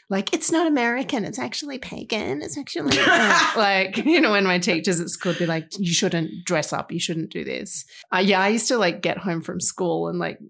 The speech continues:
Speaker 1: change into a, an outfit I'd made and just sit around and do my homework in it, dress like a cat when I was, like, ten.
Speaker 2: Oh, I love that.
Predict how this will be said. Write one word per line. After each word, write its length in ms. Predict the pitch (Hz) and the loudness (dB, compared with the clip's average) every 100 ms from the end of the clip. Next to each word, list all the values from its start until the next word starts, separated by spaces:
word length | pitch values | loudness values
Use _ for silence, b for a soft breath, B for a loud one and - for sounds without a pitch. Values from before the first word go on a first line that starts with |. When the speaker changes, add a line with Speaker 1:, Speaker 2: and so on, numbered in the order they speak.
| _ - | _ -4
Speaker 1:
change 320 | 202 202 175 | -2 0 2
into 280 | 202 156 175 | 2 0 0
a, 200 | 190 175 - _ | 0 0 -4 _
an 120 | 214 196 | -2 2
outfit 420 | 208 220 - 185 | 0 0 0 2
I'd 260 | 170 175 | 2 0
made 240 | 196 175 180 | 2 2 2
and 100 | 180 | 2
just 160 | 185 | 2
sit 160 | - 208 | 2 2
around 280 | 190 214 190 | 2 2 2
and 100 | 170 | 0
do 80 | 185 | 2
my 140 | 180 | 2
homework 760 | 185 202 214 226 226 - - | 2 2 2 2 -2 -4 -4
in 100 | 196 | 0
it, 280 | 202 220 214 | 0 -2 -6
dress 300 | - 202 190 | 0 2 4
like 180 | 180 175 | 2 0
a 40 | |
cat 320 | 170 202 170 - | -4 0 0 0
when 160 | 180 | 0
I 80 | 165 | 0
was, 100 | 160 | -2
like, 180 | 165 - | -6 -6
ten. 440 | - 156 160 160 170 | -6 -4 -2 -2 2
Speaker 2:
Oh, 220 | 214 214 | 2 4
I 120 | 220 | 4
love 440 | 220 220 220 214 208 | 4 4 2 2 2
that. 520 | 185 170 156 135 | 4 4 4 4